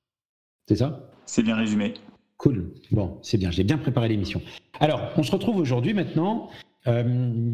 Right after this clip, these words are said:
Speaker 1: tu vas un peu nous raconter comment ça va depuis, euh, qu'est-ce que vous avez fait, et puis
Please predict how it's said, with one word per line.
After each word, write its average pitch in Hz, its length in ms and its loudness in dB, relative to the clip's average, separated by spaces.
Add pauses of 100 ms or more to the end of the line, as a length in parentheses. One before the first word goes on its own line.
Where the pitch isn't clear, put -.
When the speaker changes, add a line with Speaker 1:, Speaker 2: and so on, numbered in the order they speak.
Speaker 1:
tu - 100 -2
vas 123 60 4
un 123 40 2
peu 143 120 0
nous 165 100 0
raconter 135 480 0
comment 123 240 0
ça 123 160 0
va 127 180 2
depuis, 135 680 -2 (320)
euh, 107 640 2 (120)
qu'est-ce - 200 -4
que 120 60 4
vous 110 100 2
avez 113 180 0
fait, 170 460 -2
et 123 80 2
puis 190 480 -2